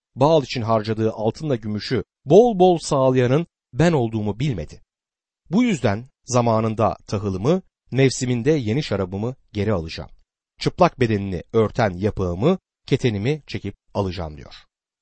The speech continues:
Tanrı İsrail'i yargılayacağını söyler. Bunu tüm insanlık için de uygulayabiliriz. Birinci Dünya Savaşı'nın başında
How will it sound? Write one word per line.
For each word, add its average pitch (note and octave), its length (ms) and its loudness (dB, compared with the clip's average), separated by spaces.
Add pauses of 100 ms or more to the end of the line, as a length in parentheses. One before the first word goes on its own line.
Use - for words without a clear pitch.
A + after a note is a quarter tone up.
(260)
Tanrı F3 280 6
İsrail'i F#3+ 480 4
yargılayacağını B2+ 580 4
söyler. D#2+ 440 -6 (460)
Bunu G3+ 180 2
tüm A3+ 240 -4
insanlık C3 500 -2
için F2+ 260 -10
de E3 280 0
uygulayabiliriz. F#2+ 840 -6 (560)
Birinci G3 300 2
Dünya A3 240 0
Savaşı'nın B2+ 460 0
başında G2 580 -2